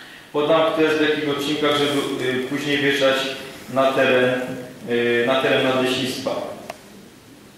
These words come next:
Do jazdu w stronę zakładów będą wjeżdżały, y, następnie Podolsze, Chrzanów i Wadowice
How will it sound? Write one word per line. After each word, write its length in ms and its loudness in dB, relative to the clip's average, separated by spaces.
Do 140 0
jazdu 320 4
w 40 -2
stronę 360 0
zakładów 560 2
będą 360 0
wjeżdżały, 500 2
y, 680 2
następnie 760 0
Podolsze, 720 4
Chrzanów 400 4
i 400 -2
Wadowice 640 2